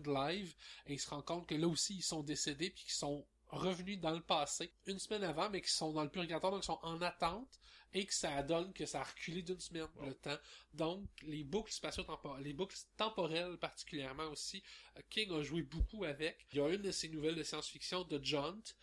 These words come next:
Speaker 1: euh, où c'est le voyage, justement, là, c'est du voyage spatial, mais où les gens sont endormis parce que, euh, pour éviter les désagréments, et il y a un jeune garçon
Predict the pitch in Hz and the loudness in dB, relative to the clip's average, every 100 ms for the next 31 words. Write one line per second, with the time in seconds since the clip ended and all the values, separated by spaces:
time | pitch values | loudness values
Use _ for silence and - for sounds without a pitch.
0 | - - - 135 131 131 156 160 175 143 | -20 -12 -4 0 2 0 0 0 2 2
1 | 135 147 147 160 165 147 143 - 143 151 | 4 6 6 2 0 -2 -4 -4 -4 -2
2 | 165 160 143 139 135 139 - 147 135 156 | -2 -2 -2 4 4 4 0 -2 -2 0
3 | 147 196 190 160 160 175 208 226 - - | 2 2 0 -4 2 4 4 0 -6 -8
4 | 160 156 151 190 233 208 175 170 170 160 | 0 2 4 2 2 -2 -2 0 0 -2
5 | 180 233 160 - - 190 185 190 175 - | -6 -4 -2 -2 -2 -2 -2 -2 -6 -12
6 | 131 170 160 147 - 208 175 147 135 139 | -12 -4 -2 -2 -4 -6 -4 -4 -2 0
7 | 147 151 139 147 240 - 156 151 147 202 | 4 6 4 2 -8 -8 -6 -4 -4 -4
8 | 240 202 - 208 | -4 -6 -6 -10